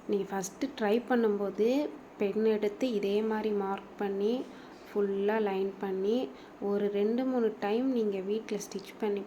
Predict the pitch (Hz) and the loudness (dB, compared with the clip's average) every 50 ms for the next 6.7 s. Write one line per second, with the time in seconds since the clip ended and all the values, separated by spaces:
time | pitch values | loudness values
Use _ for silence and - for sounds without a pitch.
0 | - 190 185 190 190 - 214 202 - - 214 220 214 202 202 196 190 196 196 190 | -4 -4 -4 -4 -2 -4 -4 -4 -2 -2 0 0 0 0 0 0 -2 -2 -2 -2
1 | 190 190 196 196 190 185 - - 180 180 180 185 185 202 240 277 285 - - - | -2 -2 -4 -6 -8 -8 -4 -2 -2 -2 -2 -2 -2 -2 -2 -2 -4 -6 -12 -16
2 | - - - - - 202 202 202 208 214 214 226 220 - - 247 240 220 202 190 | -16 -18 -8 -4 0 0 2 2 2 2 2 0 0 0 -2 0 0 0 0 -2
3 | 185 185 185 185 185 185 - 226 247 277 262 220 196 190 185 190 220 220 214 208 | -2 -2 -4 -4 -6 -6 -4 -2 0 0 0 0 -2 -2 0 0 0 0 0 -2
4 | - - - - - - 233 285 381 415 - - - - - - - - - - | -4 -6 -12 -10 -4 0 0 0 0 -2 -4 -10 -16 -18 -18 -16 -16 -16 -16 -16
5 | - - - - - - - - - - - - - 403 214 208 202 202 202 202 | -18 -18 -16 -16 -16 -16 -16 -18 -20 -20 -14 -6 0 2 4 6 6 4 4 2
6 | 220 226 240 214 202 185 180 180 - 190 185 180 180 180 | 0 2 2 2 2 0 -2 -4 -2 0 2 2 2 2